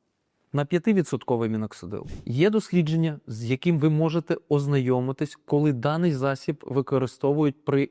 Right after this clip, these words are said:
гніздовій алопеції. Він набагато краще себе показує, ніж п'ятивідсотковий. Отже, кожен з трьох лосьйонів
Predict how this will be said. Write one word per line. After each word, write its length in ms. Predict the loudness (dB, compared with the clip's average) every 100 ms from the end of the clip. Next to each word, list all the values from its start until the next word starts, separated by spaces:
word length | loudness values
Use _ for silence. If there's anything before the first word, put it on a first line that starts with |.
| -4
гніздовій 600 | -4 -2 0 2 4 4
алопеції. 640 | 4 0 -2 -4 -10 -16 -16 -20 -20 -20 -8
Він 300 | 2 4 4 0
набагато 640 | -2 0 -2 -2 -4 -4
краще 480 | -2 -2 -2 -6 -8
себе 240 | -4 -4
показує, 500 | -4 -4 -2 2 2
ніж 260 | 2 -2 -4 -2
п'ятивідсотковий. 1000 | 0 2 2 2 -2 -6 -2 -4 -4 -8 -14 -6
Отже, 400 | 2 2 0 -8 -12 _ _ _ _ _ _
кожен 500 | 0 0 2 2 0 -4 _ _ _
з 160 | -14
трьох 500 | 0 4 4 0 -16 -2
лосьйонів 800 | -2 -2 0 2 2 -2 -6